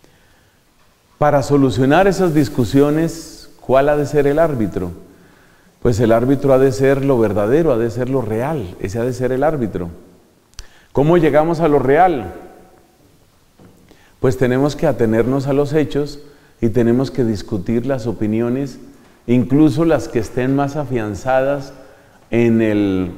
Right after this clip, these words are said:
querer de la gente. Así surge el método aristotélico.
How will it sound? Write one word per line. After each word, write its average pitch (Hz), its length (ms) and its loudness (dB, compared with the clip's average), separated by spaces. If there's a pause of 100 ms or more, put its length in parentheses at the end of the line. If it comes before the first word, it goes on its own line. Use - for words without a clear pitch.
(120)
querer 135 440 2
de 120 100 0
la 95 120 0
gente. 90 460 -6 (640)
Así 160 260 0
surge 160 540 0 (380)
el 107 120 0
método 123 400 2
aristotélico. 92 840 -4